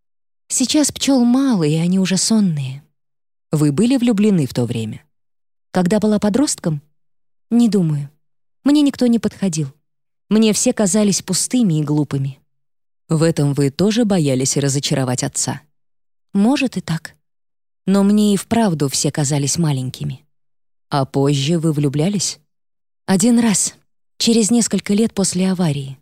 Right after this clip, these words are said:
Но я не хотела, чтобы эти отношения мешали Адели. Я прекратила их через несколько месяцев. Влюблённость старшей сестры могла ей помешать? Не знаю.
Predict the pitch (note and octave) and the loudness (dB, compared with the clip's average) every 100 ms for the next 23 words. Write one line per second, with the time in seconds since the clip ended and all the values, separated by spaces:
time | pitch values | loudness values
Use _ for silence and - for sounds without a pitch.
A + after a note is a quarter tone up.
0 | _ _ _ _ _ _ G#3+ A#3+ A#3+ B3+ | _ _ _ _ _ _ 0 2 4 2
1 | A#3+ A#3 A3 C#4 B3 F#3 G3 F#3+ G3 G3 | 2 0 0 0 0 0 0 0 0 0
2 | F#3+ F#3+ F#3 A#3+ A#3 F#3 E3 E3+ - F#3+ | -2 0 0 0 2 2 2 0 -2 -2
3 | F3+ F3 E3 G3 E3 C#3 - _ _ _ | -2 -2 0 -2 -2 -6 -12 _ _ _
4 | _ _ _ G#3 G#3+ A3 A3+ A3+ - A#3 | _ _ _ -2 0 0 0 -2 0 0
5 | E3+ C#3+ - E3+ E3+ E3 D3+ D3 F3 D#3 | 0 -2 -2 0 0 -2 -4 -2 -2 -2
6 | - - - - _ _ _ _ _ _ | -4 -8 -10 -12 _ _ _ _ _ _
7 | _ C3+ C3+ C3 C3 C3+ D#3 D3+ - - | _ -4 -2 0 0 0 0 0 -2 -4
8 | - C#3+ C#3 - C#3+ - C#3 - B2 B2+ | -4 -2 -2 -2 -2 -2 -4 -4 -4 -2
9 | D#3+ D#3+ C3+ C#3 D3 D3 - C#3 C3 - | 0 -2 -2 -2 -2 -2 -2 -2 -2 -2
10 | G#3+ - - _ _ _ _ _ _ _ | -4 -8 -16 _ _ _ _ _ _ _
11 | - B3 B3+ A#3+ C4 F#3 | 0 2 4 2 2 0